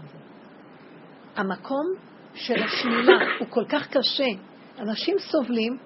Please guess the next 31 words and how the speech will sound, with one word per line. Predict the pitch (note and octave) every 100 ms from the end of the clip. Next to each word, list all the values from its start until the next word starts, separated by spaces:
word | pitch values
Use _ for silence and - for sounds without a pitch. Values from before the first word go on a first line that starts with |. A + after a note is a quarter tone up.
| - - - -
והם | G#3+ A3
לא | B3 F#4+ A#4
מוכנים | - E4+ D#4+ G#4+ F#4 E4+ F4
להגיע | B3 B3 A#3 B3 D#4+
למקום | G4+ C4+ C4+ D4+ D4
של | C#4+ C4+
להגיד, | B3 G3+ B3+ F3+ - -
"עד | A3 A3 - -
פה." | F3 C#3+ - - - - - -
אני | F#3
חייבת | - F#3 G#3 G#3+ -
לדעת | F#3+ D#3 G3+ A3 C#4+ - - - - - - - - - - - - -
שאני | - G3 - F3+ G#3
לא | A3
יכולה | G3 G#3 F3+
להתמודד | - F3 D#3+ E3+
עם | E3
המצב | E3 D#3+ F3+ D3
הזה. | C#3+ E3+ D3 - - -
זה | E3+ F3
יותר | F#3 F3 - C4 C4
מדי | C#4 A3+ A#3+ A#3+ A#3 - - -
ביזיון, | A3 G3+ G3 F3 F#3 D#3+ D#3 -
אני | G3
הולכת | F#3+ G3 - F#3
להשם. | D#3 - E3 D3 - - - - - - - - - -
מה | A#3+
אנחנו | C4 -
עושים? | G#3+ - A#3+
ממשיכים | G3 - D4+
להתנסות, | E4 - D4 C#4+ B3 E3